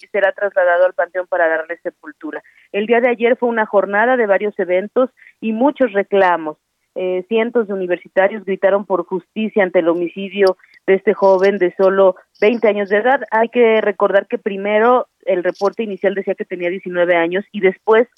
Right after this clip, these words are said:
en una entrevista que nos dio su mamá, nos decía que apenas hace un mes había cumplido ya los veinte años de edad. Sus compañeros de salón, sus familiares, los directivos de la escuela y las autoridades estatales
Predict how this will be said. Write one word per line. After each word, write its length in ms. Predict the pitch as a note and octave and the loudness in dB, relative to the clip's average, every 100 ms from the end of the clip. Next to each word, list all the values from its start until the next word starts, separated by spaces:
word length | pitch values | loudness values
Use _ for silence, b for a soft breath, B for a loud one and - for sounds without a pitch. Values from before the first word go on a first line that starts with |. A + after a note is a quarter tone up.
| b b | b b
en 120 | F#3+ G#3 | -4 -2
una 140 | A#3 | 0
entrevista 540 | A#3+ G#3 F#3+ G#3 A#3+ | 0 2 0 -2 -2
que 100 | G#3+ | -2
nos 240 | F#3 F3+ F3 | -4 -6 -2
dio 160 | F#3+ | -2
su 100 | F#3+ | -2
mamá, 440 | G#3 F3+ F3 F#3+ A3 B _ | 0 0 2 0 -2 B _
nos 160 | G3 F3+ | -2 0
decía 320 | G3 A3+ G#3 | 0 2 0
que 100 | G#3 | 2
apenas 420 | F#3+ A3+ B3+ A#3 | 0 0 0 0
hace 200 | A3+ A3+ | -2 -2
un 100 | G3+ | -4
mes 160 | F#3+ G3+ - | -4 -4 -2
había 280 | F#3 F3 F#3 | -2 0 -2
cumplido 420 | G3+ F#3 G3 F#3 | -4 -10 -4 -2
ya 160 | F3 | 0
los 220 | F3+ F3 E3 | 2 0 0
veinte 320 | E3+ E3+ F3 | -2 0 2
años 340 | D#3+ D#3+ E3 | 2 0 -4
de 140 | D#3+ D3 | -2 0
edad. 220 | D3+ D3 B B B - | 2 0 B B B -4
Sus 180 | B3 - | -2 0
compañeros 560 | C4 G#3+ A3 G#3+ G#3+ | 0 2 0 2 0
de 100 | G3 | 0
salón, 400 | F#3+ F#3 F#3+ G3+ | 0 2 2 0
sus 160 | G#3 F#3+ | -2 -6
familiares, 600 | F#3 F3+ F3 F#3+ G3 G3 | -4 -4 0 2 2 0
los 160 | F#3 F3 | -4 -4
directivos 500 | F3+ E3+ - G3+ G3 | -6 -6 -6 -6 -2
de 80 | F#3 | 0
la 100 | E3+ | -2
escuela 340 | - F#3+ F#3+ | 0 2 2
y 40 | |
las 160 | F#3+ F3+ | 2 0
autoridades 560 | F3 - F3 F#3 G3 A3 | -2 -2 -4 0 0 0
estatales 600 | G3+ F3 E3 F#3 F#3 G#3 | -4 -2 0 0 0 -2